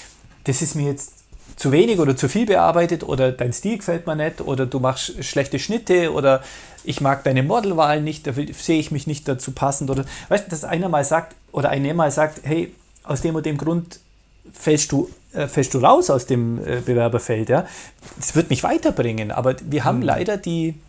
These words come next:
Speaker 1: die Zeit ist die, dass man sich lieber, äh, Zucker in den Arsch bläst, Entschuldigung, wenn ich das so sag,
Speaker 2: Ja.
Speaker 1: und, äh, Gesüßholz raspelt wird,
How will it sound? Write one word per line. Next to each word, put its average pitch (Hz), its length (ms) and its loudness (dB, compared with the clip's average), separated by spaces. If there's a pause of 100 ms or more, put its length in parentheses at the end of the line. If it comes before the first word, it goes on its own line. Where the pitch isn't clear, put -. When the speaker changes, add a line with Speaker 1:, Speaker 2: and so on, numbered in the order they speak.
(720)
Speaker 1:
die 127 140 0
Zeit 185 300 2
ist - 200 -2
die, 185 120 -2
dass 170 180 -2
man 156 100 -4
sich 147 260 -4
lieber, 165 520 0
äh, 139 260 0
Zucker 185 260 -2
in 160 60 -2
den - 60 -2
Arsch 170 220 0
bläst, 180 260 -4
Entschuldigung, 151 360 -4
wenn 147 100 -8
ich 143 80 -8
das - 160 -10
so 139 100 -6
sag, 143 280 -2
Speaker 2:
Ja. 139 260 -2 (200)
Speaker 1:
und, 143 380 0
äh, 139 260 4
Gesüßholz 170 600 -2
raspelt 165 400 0
wird, 185 380 0